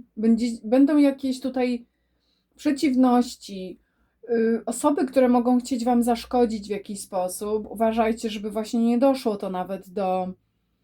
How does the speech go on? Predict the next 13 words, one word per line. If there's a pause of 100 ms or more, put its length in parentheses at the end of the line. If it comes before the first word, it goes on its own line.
(260)
do
jakichś
prawnych
spraw,
tak?
Bo
to
wtedy, (240)
no,
to
już
jest
wtedy